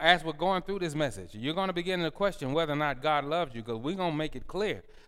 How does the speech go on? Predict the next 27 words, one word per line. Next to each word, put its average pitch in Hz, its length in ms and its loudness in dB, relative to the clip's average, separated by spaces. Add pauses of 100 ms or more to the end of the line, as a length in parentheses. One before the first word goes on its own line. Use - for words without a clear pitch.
that 107 140 -4
there 147 160 4
are 139 60 2
some 185 240 -2
people 185 280 -4
that 123 140 -4
God 135 240 2
loves, 185 340 0
and 143 120 0
then 151 100 2
there 151 100 2
are 143 40 -4
some 160 200 -2
people 160 200 -8
that 147 120 -4
God 147 220 0
hates. 185 420 -4 (440)
And 127 120 2
then 165 180 4
you're 214 160 8
gonna 220 300 2
wonder, 160 400 2 (180)
"Well, 160 180 4
which 202 280 4
one 208 200 4
am 196 160 4
I?" 185 300 0